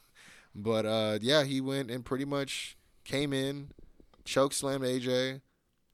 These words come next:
and pinned him. And the ref counted three, and the Undertaker is now the winner of the two-weight <laughs> Memorial,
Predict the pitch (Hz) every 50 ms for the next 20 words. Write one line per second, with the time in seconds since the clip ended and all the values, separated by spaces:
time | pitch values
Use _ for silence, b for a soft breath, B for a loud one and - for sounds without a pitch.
0 | _ _ _ - 127 127 117 - - 156 170 170 147 127 110 104 107 107 120 123
1 | - _ _ _ _ _ _ - - 139 139 139 131 151 151 143 - - 160 147
2 | 147 139 135 131 151 165 180 170 160 147 143 139 131 123 - 117 143 139 131 -
3 | _ _ - 135 151 160 170 160 170 170 175 170 170 175 170 165 160 170 160 151
4 | 151 165 175 185 185 180 180 180 185 180 175 175 175 180 170 170 165 - - 180
5 | 170 170 180 180 175 165 151 160 165 165 - - 170 185 180 185 185 185